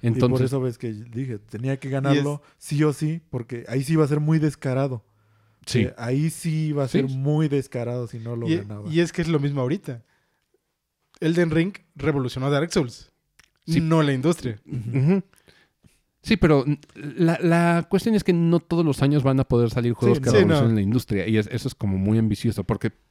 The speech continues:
Speaker 2: requiere mucho trabajo, como lo vimos en, en Breath of the Wild. Am, la cuestión es, evolución, yo creo que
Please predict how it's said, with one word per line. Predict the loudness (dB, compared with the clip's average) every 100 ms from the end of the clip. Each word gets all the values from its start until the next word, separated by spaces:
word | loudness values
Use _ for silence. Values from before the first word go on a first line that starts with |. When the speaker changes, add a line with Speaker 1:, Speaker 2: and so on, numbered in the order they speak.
| -20 -18
Speaker 2:
requiere | -10 -8 -6 -6
mucho | 0 2 2 0
trabajo, | 0 2 2 2 2
como | 2 -2
lo | -2
vimos | -2 -2 -2
en, | -2 -2
en | -2 -2
Breath | -2
of | -2
the | -2
Wild. | 0 0 -2 -8 -20 -20 -20 -20 -6
Am, | 0 2 2 2 0 -2 _ _ _ -20 _
la | -8 -4
cuestión | 0 2 6 8
es, | 8 4 -2 _ _ _ _ _ _ _ _ _ 2
evolución, | 6 6 6 4 0 2 2 0 _ _ _ -20 -20 -20 -18
yo | -4 -4
creo | 2 0 0
que | -2 -2 -4